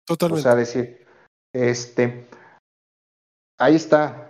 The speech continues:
Speaker 2: y, y volvemos a lo mismo. Ahí está el caso de Baker Mayfield, que tuvo una subluxación, que tiene lesionado el hombro, el labrum, no se operó, incluso sigue jugando. Ahí está el caso de Juju Smith-Schuster,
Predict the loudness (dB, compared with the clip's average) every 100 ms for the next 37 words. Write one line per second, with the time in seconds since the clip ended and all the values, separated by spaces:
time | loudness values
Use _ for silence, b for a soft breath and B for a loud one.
0 | -10 -10 -10 -14 -20 -14 -6 0 2 2
1 | 2 0 0 0 0 -2 -4 0 0 2
2 | 0 0 0 0 -2 0 0 0 2 4
3 | 6 4 2 -2 -12 _ -4 0 2 2
4 | 2 2 2 2 0 -2 -2 -2 -2 -4
5 | -6 -4 -4 0 2 2 0 -4 -4 -4
6 | -4 -6 -6 -4 0 2 2 4 2 0
7 | B B B -4 0 2 2 0 -4 B
8 | B -20 _ _ _ _ _ _ _ _
9 | -10 -4 -2 -2 0 2 4 4 0 -4
10 | -6 -8 -8 -8 -10 -12 -12 -16 -8 -2
11 | 2 4 2 2 -2 2 2 2 0 -2
12 | -2 -4 -6 -6 -8 -8 -6 -6 0 0
13 | 0